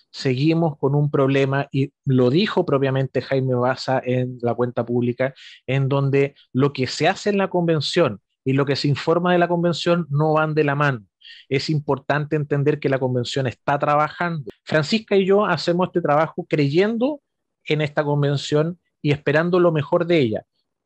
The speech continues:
Tendremos obviamente nuestras discrepancias respecto a ciertos temas, pero si hay algo que nos motiva y nos une en el trabajo que nosotros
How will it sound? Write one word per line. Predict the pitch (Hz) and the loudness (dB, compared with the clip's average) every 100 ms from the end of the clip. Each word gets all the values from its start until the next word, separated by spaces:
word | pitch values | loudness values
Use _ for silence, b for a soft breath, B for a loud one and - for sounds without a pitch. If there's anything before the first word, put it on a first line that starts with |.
| _ | _
Tendremos | 175 180 233 226 185 | 0 2 2 2 4
obviamente | 180 170 175 170 | 4 4 2 0
nuestras | 170 151 151 139 | -2 0 0 0
discrepancias | 143 131 127 147 - 139 | -2 -2 0 -2 0 -2
respecto | 131 - - | -2 -6 -4
a | 131 | -4
ciertos | 143 131 127 _ | -4 -6 -10 _
temas, | 147 151 175 b b _ _ | 0 2 -2 b b _ _
pero | 139 143 | 0 0
si | - 143 | 0 0
hay | 165 | 2
algo | 185 196 | 2 -2
que | 175 165 | -2 0
nos | 156 143 | 0 -2
motiva | 127 131 127 208 196 135 | -4 -6 -2 0 2 2
y | 139 | 0
nos | 131 120 | -2 -2
une | 139 196 220 | 0 0 0
en | 220 | -2
el | 190 | -2
trabajo | - 165 165 - 175 | 0 0 -2 -6 -6
que | 156 | -4
nosotros | 147 - 156 170 | -4 -4 -2 -2